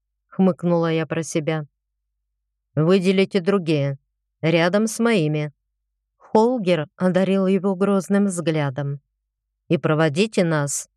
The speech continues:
Сколько можно толпиться на улице?» Злые нотки в его голосе прибавили скорости слугам.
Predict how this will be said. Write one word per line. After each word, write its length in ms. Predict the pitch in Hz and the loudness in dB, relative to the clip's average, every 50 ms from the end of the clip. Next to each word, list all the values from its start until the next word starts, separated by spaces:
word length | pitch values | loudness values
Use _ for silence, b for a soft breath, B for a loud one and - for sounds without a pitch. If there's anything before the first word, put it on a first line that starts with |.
| _ _ _ _ _ _ | _ _ _ _ _ _
Сколько 580 | - - - - 170 180 196 202 202 202 - 190 | -20 -20 -6 0 2 4 4 2 0 0 0 0
можно 380 | 196 190 190 180 156 165 175 160 | 2 2 0 0 0 -2 -4 -2
толпиться 600 | - 185 185 180 - - 196 143 - - - 170 | 0 0 0 0 -2 -4 -4 -4 -4 -6 -4 -2
на 120 | 165 180 | 0 0
улице?» 680 | 185 196 180 156 147 147 139 - - - - 135 127 131 _ _ _ _ _ _ _ _ - | 0 2 0 0 -2 -4 -6 -8 -10 -6 -6 -6 -6 -6 _ _ _ _ _ _ _ _ -2
Злые 460 | 196 190 175 220 233 214 233 220 180 | 0 0 2 2 2 2 2 2 2
нотки 440 | 185 196 202 196 202 - - 185 180 | 2 2 0 -2 -4 -4 -4 -4 -2
в 60 | 160 | 0
его 280 | 185 185 180 165 180 170 | 0 -2 0 0 -2 -2
голосе 680 | 165 - 254 285 262 180 160 - - - 165 160 147 _ _ _ _ _ - | -2 -2 -2 -2 -2 -2 -4 -6 -6 -6 -6 -6 -6 _ _ _ _ _ -4
прибавили 680 | - 269 277 254 214 196 185 196 202 233 233 220 226 | -2 0 0 0 0 0 0 0 0 0 0 0 0
скорости 800 | 214 - - - - - 196 165 156 165 156 - - - - 170 | -2 -4 -8 -12 -6 -4 -2 -2 -2 -4 -6 -8 -10 -10 -8 -8
слугам. 680 | 160 - - - 175 170 160 151 147 160 156 156 156 156 | -8 -8 -8 -8 -6 -4 -4 -4 -4 -4 -4 -4 -6 -8